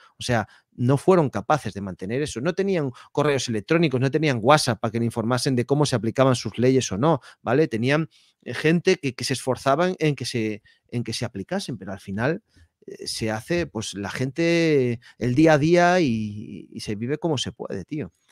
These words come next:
Es que no so-, no se puede hacer ni bloques monolíticos ni creer que todo lo que está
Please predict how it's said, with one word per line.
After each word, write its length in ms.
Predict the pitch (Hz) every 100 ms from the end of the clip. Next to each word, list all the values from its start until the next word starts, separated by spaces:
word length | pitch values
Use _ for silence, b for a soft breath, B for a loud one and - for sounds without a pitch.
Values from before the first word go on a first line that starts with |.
| _
Es 100 | 113
que 420 | - 113 107 110 b b
no 560 | 123 147 180 175 160 147
so-, 180 | 170 123
no 140 | 143 156
se 80 | 160
puede 120 | 165
hacer 120 | 147
ni 60 | 127
bloques 220 | 151 175
monolíticos 720 | 170 170 175 175 170 202 196 B B
ni 160 | 127 123
creer 240 | 127 151
que 100 | 151
todo 160 | 127 147
lo 120 | 156
que 80 | 147
está 360 | - 160 160